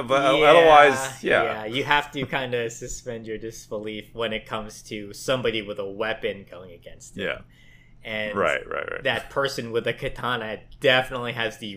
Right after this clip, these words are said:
Speaker 2: reach advantage. So,
Speaker 1: <laughs>
Speaker 2: is he able to dodge a katana that quickly? So
Speaker 1: Yeah,
Speaker 2: you,
Speaker 1: I
Speaker 2: you
Speaker 1: just,
Speaker 2: know,
Speaker 1: I
Speaker 2: you're
Speaker 1: didn't buy that fight for
Speaker 2: Oh,
Speaker 1: a
Speaker 2: yeah,
Speaker 1: second.
Speaker 2: of course, of course. You gotta, you gotta just be like, "All right, well, he's waiting to get in close <laughs> so he can just knock the
Speaker 1: Mm.
Speaker 2: guy out."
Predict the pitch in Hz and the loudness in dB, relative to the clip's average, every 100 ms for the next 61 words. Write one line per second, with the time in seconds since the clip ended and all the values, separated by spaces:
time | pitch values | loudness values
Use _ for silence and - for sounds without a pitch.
0 | 98 101 135 185 - - 117 98 92 85 | -14 -8 -6 -4 -6 -8 -10 -12 -16 -16
1 | 85 92 87 104 - 110 95 92 90 - | -18 -16 -16 -18 -14 -12 -10 -10 -12 -12
2 | - - - - - 180 156 147 160 165 | -12 -14 -16 -20 -8 -2 -2 -2 -4 -6
3 | 120 131 139 135 156 127 - 110 113 131 | -4 -4 -2 -4 -2 0 0 0 -2 -2
4 | 147 139 - 175 185 135 139 143 147 156 | -2 -2 -2 0 -2 -4 -4 -4 -6 -12
5 | 160 165 185 214 - 262 403 - 185 127 | -12 -6 -6 -6 -4 -4 -4 -8 -6 -6
6 | 101 - - - - - 107 101 190 - | -8 -16 -20 -20 -20 -14 -10 -8 -8 -10
7 | - 196 95 214 170 98 95 92 87 85 | -4 -2 0 0 2 2 0 -2 2 2
8 | 87 82 - 85 85 190 160 127 85 78 | 4 0 0 -2 -2 0 0 0 -2 -4
9 | 82 80 80 - - - - - 123 - | -6 -12 -12 -14 -14 -14 -18 -18 -2 0
10 | 123 117 113 143 143 135 127 127 120 113 | 2 0 0 2 4 4 4 0 -6 -6
11 | 120 120 170 117 120 113 117 - 113 110 | -4 -2 0 0 -2 -2 -4 -6 -10 -10
12 | - - - - - 131 165 170 170 165 | -14 -20 -20 -16 -2 4 4 4 0 2
13 | 185 185 190 - 233 175 147 - - 226 | 2 2 -2 0 4 4 2 0 6 8
14 | 226 233 214 233 165 165 - 185 185 185 | 8 6 6 4 2 -8 -4 -2 -2 -4
15 | 180 180 151 143 135 110 - | -4 -4 -4 -4 -6 -8 -14